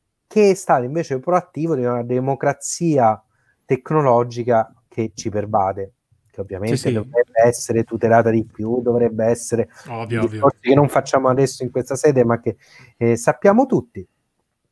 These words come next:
Speaker 1: Quindi tutto questo che per ora è, è di qualche professionista,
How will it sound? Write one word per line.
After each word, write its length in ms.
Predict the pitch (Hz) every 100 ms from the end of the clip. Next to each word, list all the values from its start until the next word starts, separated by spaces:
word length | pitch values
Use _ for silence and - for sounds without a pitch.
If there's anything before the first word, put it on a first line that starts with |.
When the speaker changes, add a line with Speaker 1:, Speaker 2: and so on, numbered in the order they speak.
| - - _ - _ _ _ -
Speaker 1:
Quindi 500 | 262 202 143 - _ _ _ _ _ _ _
tutto 320 | - 262 190 139
questo 400 | 147 139 - 113
che 160 | 123
per 200 | 123 123
ora 640 | 139 156 139 127 123 _ _
è, 80 | 135 123 120 117 127
è 160 | 123 135
di 140 | 131
qualche 400 | 143 151 160 127
professionista, 1080 | 139 143 147 - 131 117 101 - 127 160